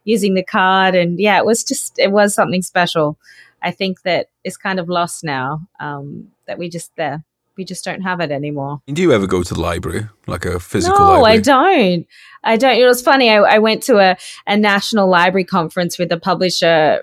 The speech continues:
Speaker 1: friend of mine a couple of months ago, and, and all these people from all over, really the world, were there. And I remember her and I having this discussion about "Wow, there, there are still these libraries that exist." 'Cause, you know, "Do you know anyone that goes to a library still?" And we're sort of like, "No, we don't."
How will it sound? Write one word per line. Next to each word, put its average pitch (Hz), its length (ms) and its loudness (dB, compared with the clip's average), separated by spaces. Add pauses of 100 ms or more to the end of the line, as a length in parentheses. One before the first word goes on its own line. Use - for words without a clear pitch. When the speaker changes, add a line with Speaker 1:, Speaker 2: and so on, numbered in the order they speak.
Speaker 1:
friend 208 280 2
of 180 100 2
mine 160 460 2 (200)
a 185 60 -4
couple 185 240 0
of 175 80 2
months 180 240 0
ago, 165 420 4
and, 170 480 2 (400)
and 196 120 2
all 214 100 4
these 208 160 4
people 202 260 2
from 190 220 0
all 180 180 6
over, 175 460 4
really 277 240 4
the 160 140 4
world, 180 360 4
were 156 120 -2
there. 123 260 2
And 170 100 0
I 180 100 0
remember 196 260 2
her 190 200 2
and 185 120 2
I 180 80 2
having 180 300 0
this 170 180 -4
discussion 196 520 -2
about 160 380 0 (500)
"Wow, 202 400 -2
there, 180 360 2
there 185 140 2
are 185 40 2
still 208 280 -2
these 202 320 0
libraries 190 480 2
that 180 120 2
exist." 190 580 -2
'Cause, 160 460 0
you 196 120 -2
know, 165 140 0
"Do 160 140 -2
you 160 160 2
know 233 160 4
anyone 240 300 4
that 226 120 2
goes 226 320 2
to 233 140 4
a 226 40 4
library 220 360 4
still?" 208 420 0
And 170 220 -2
we're 175 100 -2
sort 170 180 -8
of 165 80 -8
like, 170 160 -6
"No, 185 260 0
we 170 120 0
don't." 185 420 0